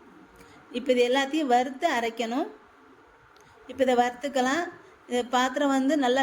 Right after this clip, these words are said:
லை-, லைட்டா சூடு வந்ததுக்கப்புறம் இதை வந்து லைட்டா தான் வறுக்கணும், ரொம்ப வறுக்காதீங்க, லைட்டா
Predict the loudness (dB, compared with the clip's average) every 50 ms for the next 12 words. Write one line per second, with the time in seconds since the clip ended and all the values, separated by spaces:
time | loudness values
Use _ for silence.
0 | 2 2 0 0 0 0 2 2 0 0 -2 -4 -4 -4 -4 -2 0 0 0 0
1 | 0 0 0 0 -2 -2 -2 -2 -2 -2 -2 0 0 0 0 0 0 0 -2 -2
2 | 0 0 0 0 0 0 -2 -2 -2 0 -2 -2 -2 -2 -4 -4 -4 -2 0 0
3 | 0 2 2 2 2 0 0 0 -2 -2 0 0 -2 -2 -4 -4 -4 -4 -4 -6
4 | -10 -14 -20 -20 -20 -6 -2 0 0 0 0 -2 -2